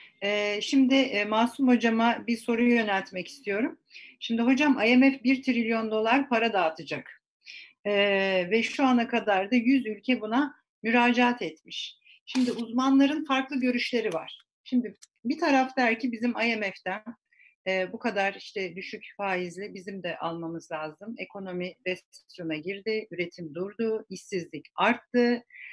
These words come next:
e, likiditeye ihtiyacımız var der. Bir tarafta der ki biz bunu vakti zamanında da tecrübe ettik. Biz eğer I M F'in kapısına gidersek, buradan, e, para alırsak sonrasında onların eli bizim cebimizde olacak, her şeyimizi yönetecek,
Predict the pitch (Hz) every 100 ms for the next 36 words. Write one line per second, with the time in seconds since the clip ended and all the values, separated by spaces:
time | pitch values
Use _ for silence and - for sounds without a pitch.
0 | - _ 190 185 180 202 214 240 247 247
1 | 196 175 - 165 156 160 160 156 156 151
2 | 143 151 190 262 269 233 220 - 185 202
3 | 269 269 202 214 208 220 214 - 202 -
4 | 233 214 214 202 214 220 247 269 262 196
5 | 180 185 175 175 277 277 - _ 220 196
6 | 202 196 190 - - - - _ 214 233
7 | 226 226 220 240 247 - 214 190 202 240
8 | 277 - 247 - - 226 214 208 202 190
9 | - - - - 202 196 190 185 180 -
10 | 240 240 185 220 254 - 254 254 277 254
11 | 220 - 202 185 226 233 202 196 - 220
12 | 226 214 240 220 214 208 202 208 208 190
13 | 180 202 214 220 240 - 202 185 175 175
14 | 160 196 247 254 240 254 254 -